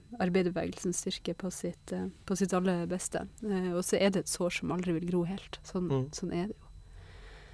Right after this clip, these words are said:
Speaker 1: Da, eh, er det jo et spørsmål, eh, vi ikke kan snyte lytterne for i dag, og da, eh, kan det hende at de faste lytterne, eh, skjønner hva det er.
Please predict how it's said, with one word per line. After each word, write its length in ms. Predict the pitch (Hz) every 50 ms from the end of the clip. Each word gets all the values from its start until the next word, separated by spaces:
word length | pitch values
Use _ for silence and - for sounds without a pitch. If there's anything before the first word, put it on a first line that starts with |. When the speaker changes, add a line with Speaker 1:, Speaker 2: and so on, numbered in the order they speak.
| - - - - - - - - - - - - - - - - - - - - - - - - - - - - - - - -
Speaker 1:
Da, 140 | - 214 214 233 254 247 240
eh, 480 | 233 233 226 220 226 220 220 220 214 - - - - - - - - -
er 140 | - 208 214
det 60 | 240 240
jo 60 | 233 -
et 140 | 196 180 -
spørsmål, 800 | - - - 214 196 - - - 196 190 180 180 175 175 175 170
eh, 260 | 170 170 165 170 175
vi 100 | 175 170 180
ikke 140 | - - 190
kan 140 | 202 196
snyte 560 | 185 - - - 233 240 240 208 151 - - 185
lytterne 340 | 202 - - - 254 220 190
for 200 | - - - 180 - - - - - - - - -
i 80 | 196
dag, 300 | 190 196 208 208 202 180 - - - - -
og 220 | 196 185 180 185 - -
da, 320 | - 190 185 190 208 208 202
eh, 800 | 196 190 180 175 175 170 175 170 - - - - - - - - - - -
kan 200 | - - 190 180
det 100 | 185 165
hende 220 | 175 175 170 170 -
at 120 | 180 - -
de 160 | - 180 170 -
faste 480 | - - 180 - - - - - -
lytterne, 760 | 175 - - - - - 151 - 160 165 165 165 165 165 170 165
eh, 40 | 180
skjønner 440 | - - - 170 165 165 160 160 160
hva 180 | - 175 165
det 220 | 160 160 165 165 -
er. 60 | 311